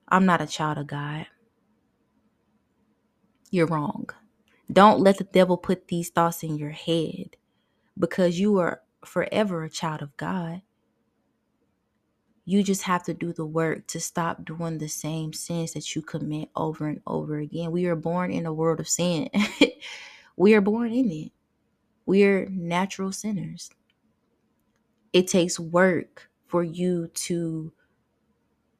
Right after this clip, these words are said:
not sin anymore. But once you put in the work and you give everything to God and you give every situation, every moment, every, every,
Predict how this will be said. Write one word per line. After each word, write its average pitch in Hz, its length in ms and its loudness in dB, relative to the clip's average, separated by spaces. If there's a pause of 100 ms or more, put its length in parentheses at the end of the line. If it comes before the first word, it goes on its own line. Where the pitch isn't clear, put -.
(240)
not 170 340 2
sin 170 380 -4
anymore. 156 640 -8 (1700)
But 170 380 8
once 180 320 2
you 208 80 0
put 190 260 0
in 185 200 2
the 175 100 0
work 160 320 0
and 156 140 -4
you 180 100 -4
give 175 320 -2
everything 175 580 -2 (120)
to 165 80 -4
God 160 420 -2
and 156 140 -4
you 170 100 -4
give 165 240 -2
every 170 240 -2
situation, 156 920 -4 (340)
every 170 300 4
moment, 165 720 -4 (280)
every, 180 540 2
every, 175 680 -2